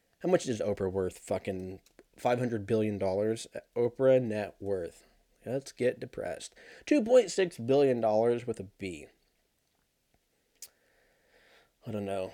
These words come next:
Personally, I think it all went to hell when she left Chicago. When she came out here, it was just a whole, she became too Hollywood, you know.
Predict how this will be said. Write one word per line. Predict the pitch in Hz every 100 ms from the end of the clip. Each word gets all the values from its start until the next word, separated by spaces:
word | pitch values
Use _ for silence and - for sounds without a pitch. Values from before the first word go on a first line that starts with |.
| -
Personally, | - 131 - 104
I | 107
think | 117 95
it | 95
all | 95
went | 98 104
to | 98
hell | 98 98
when | 90
she | 98
left | 92 90
Chicago. | - 82 92 85 80 64 - - - -
When | 98
she | - 123
came | - 135 131
out | 131 110
here, | 117 113 101 98 101
it | 104 98
was | 101 92
just | 104 95 -
a |
whole, | - - 110 110 110 110 107 107 104
she | -
became | 92 95 117 113 107
too | - 82
Hollywood, | - 107 127 123 123 120 120 120 120 117 117 - _ _ _ -
you | 104
know. | 101 101 98